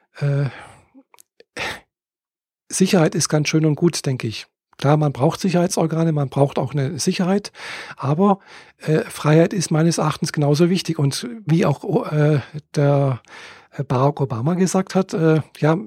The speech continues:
man muss halt irgendwo einen Preis dafür zahlen. Und ich bin aber,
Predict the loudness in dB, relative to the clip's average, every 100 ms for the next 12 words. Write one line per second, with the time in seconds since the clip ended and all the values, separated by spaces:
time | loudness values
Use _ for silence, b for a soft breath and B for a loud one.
0 | -14 _ _ _ -2 2 4 4 0 2
1 | 0 2 2 2 2 0 0 0 0 0
2 | -2 -2 -8 B B B -4 -2 -2 0
3 | 0 2